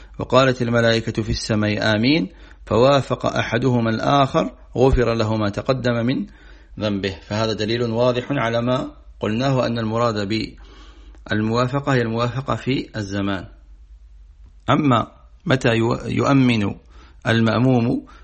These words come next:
فالصحيح والذي تجتمع به الأدلة أنه يشرع في التأمين بعد شروع الإمام فيه، أي إذا قال الإمام: "آ"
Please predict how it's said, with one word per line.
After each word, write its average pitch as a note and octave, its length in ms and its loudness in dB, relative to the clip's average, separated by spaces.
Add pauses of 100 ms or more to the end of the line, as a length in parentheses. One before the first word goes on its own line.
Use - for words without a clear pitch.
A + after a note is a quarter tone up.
(120)
فالصحيح A#2 760 0 (340)
والذي A2+ 280 0
تجتمع A#2 680 2
به A2 380 0
الأدلة A#2 680 0 (580)
أنه B2 300 4
يشرع A#2 400 2
في A2 100 -2
التأمين B2 800 0 (440)
بعد C#3 240 4
شروع C3 380 4
الإمام A#2 400 2
فيه، - 300 -4 (1600)
أي A#2 80 4
إذا A#2+ 260 2
قال C3+ 240 4
الإمام: A#2 500 2
"آ" B2 960 2